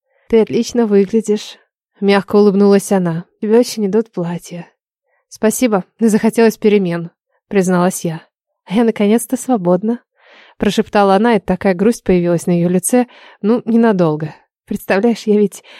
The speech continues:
никого в городе не знаю, кроме тебя. Это так странно». «Ну, учитывая, за кем ты замужем, ничего удивительного я в этом не вижу»,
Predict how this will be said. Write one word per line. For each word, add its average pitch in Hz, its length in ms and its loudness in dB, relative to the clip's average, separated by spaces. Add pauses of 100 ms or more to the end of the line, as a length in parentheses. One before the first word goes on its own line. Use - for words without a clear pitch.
(160)
никого 202 280 2
в 214 40 0
городе 202 320 0
не 185 140 0
знаю, 170 340 -4
кроме 175 260 -2
тебя. 170 320 -12 (220)
Это - 240 -10
так 175 140 -8
странно». 214 560 0 (380)
«Ну, 311 200 6
учитывая, 294 560 2
за 226 160 0
кем 247 240 -2
ты 233 100 0
замужем, 240 580 2
ничего 254 380 4
удивительного 220 920 2
я 214 280 2
в 247 40 2
этом 254 340 0
не 240 120 2
вижу», 170 540 -2